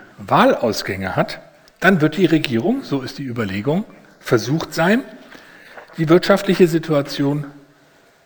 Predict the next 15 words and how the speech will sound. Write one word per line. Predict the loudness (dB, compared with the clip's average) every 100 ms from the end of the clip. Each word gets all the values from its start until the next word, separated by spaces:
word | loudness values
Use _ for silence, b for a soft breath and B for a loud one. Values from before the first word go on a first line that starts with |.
| _
so | 4 6
zu | 4 2
beeinflussen, | 0 -2 -4 -4 -4 -2 -4 -6 -20 _ _ _ _ _ -12
dass | -8 -2
ihre | 0 0
Wiederwahlchancen | 4 4 4 0 -2 -6 -10 -10 -8 -8 -8 -14
steigen. | -10 -6 -4 -4 -6 -14 -20 _ _ _ _ -20
Das | -10 -4
hört | -2
sich | -2 -4 -6 B B B B _
jetzt | -14 -8
alles | -6 -6 -6
ganz | -12 -10
logisch | -8 -2 -2 0
an, | -2